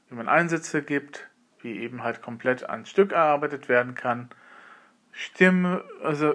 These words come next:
Führung oder Stimmbildung, Einsingetechniken und so weiter und so fort. Alles Tipps und Tricks, die man halt tatsächlich auch brauchen kann.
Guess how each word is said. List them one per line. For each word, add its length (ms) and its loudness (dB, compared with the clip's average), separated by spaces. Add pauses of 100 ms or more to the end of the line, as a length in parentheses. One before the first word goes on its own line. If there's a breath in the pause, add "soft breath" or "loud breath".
Führung 720 -2
oder 260 -8
Stimmbildung, 1200 4
Einsingetechniken 1300 0
und 160 -10
so 160 -6
weiter 300 2
und 80 -10
so 160 -8
fort. 320 0 (560 loud breath)
Alles 320 4
Tipps 220 -8
und 140 -10
Tricks, 280 -4
die 80 -8
man 160 -6
halt 140 -4
tatsächlich 420 -8
auch 100 -6
brauchen 460 6
kann. 300 -8